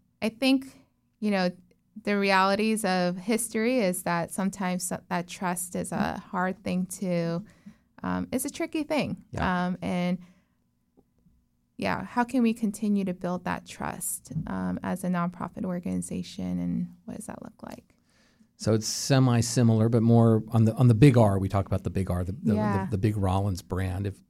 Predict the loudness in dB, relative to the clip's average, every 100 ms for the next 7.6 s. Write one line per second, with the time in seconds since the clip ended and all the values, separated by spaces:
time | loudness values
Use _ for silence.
0 | -8 0 2 2 0 0 0 2 2 2
1 | 0 0 0 0 -4 -6 -4 -4 -4 -6
2 | -2 -2 -2 -6 -8 -10 -6 -2 0 0
3 | 0 0 0 0 -4 -2 0 0 0 -2
4 | -4 -2 -2 -2 0 0 0 -2 -2 0
5 | -2 -2 -2 0 2 0 -2 _ _ _
6 | _ _ _ -2 2 4 6 4 2 0
7 | -2 -4 -2 -2 -2 -4